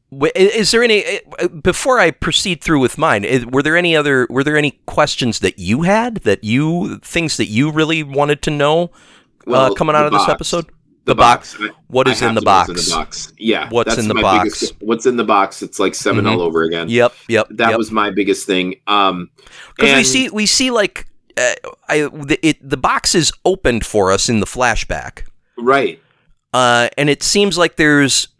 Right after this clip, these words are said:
Speaker 1: some, there, there's something and some documents. <laughs> Like,
Speaker 2: Yeah,
Speaker 1: that's
Speaker 2: exactly.
Speaker 1: And we
Speaker 2: It
Speaker 1: don't,
Speaker 2: looked
Speaker 1: but we
Speaker 2: like
Speaker 1: don't
Speaker 2: a
Speaker 1: know
Speaker 2: piece of cloth or something, it looked like, or
Speaker 1: Ye-,
Speaker 2: something folded.
Speaker 1: Yeah, yeah.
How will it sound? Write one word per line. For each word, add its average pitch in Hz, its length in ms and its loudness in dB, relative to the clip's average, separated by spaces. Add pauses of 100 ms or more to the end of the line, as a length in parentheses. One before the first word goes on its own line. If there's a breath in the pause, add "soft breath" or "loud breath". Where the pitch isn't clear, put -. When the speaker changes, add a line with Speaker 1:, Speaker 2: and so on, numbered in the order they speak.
(280)
Speaker 1:
some, - 520 -2
there, 139 360 0
there's 143 220 2
something 180 720 -2
and 143 360 0
some 135 220 -2
documents. 101 920 0
<laughs> - 40 -4
Like, - 360 0
Speaker 2:
Yeah, 170 280 2
Speaker 1:
that's 101 140 -2
Speaker 2:
exactly. 117 680 -2 (400 soft breath)
Speaker 1:
And 151 240 2
we 170 80 0
Speaker 2:
It - 20 2
Speaker 1:
don't, 170 120 6
Speaker 2:
looked 156 100 0
Speaker 1:
but 165 80 2
we 170 80 2
Speaker 2:
like 170 40 2
Speaker 1:
don't 165 140 6
Speaker 2:
a - 20 0
Speaker 1:
know 156 140 6
Speaker 2:
piece 143 120 0
of 104 120 -6 (160)
cloth 113 340 0
or 120 80 0
something, 117 380 0
it 117 100 0
looked 117 220 -4
like, 117 340 -2
or 87 100 0
Speaker 1:
Ye-, 143 60 -2
Speaker 2:
something 92 240 -4
folded. 104 640 2
Speaker 1:
Yeah, 120 460 0 (100)
yeah. 101 380 0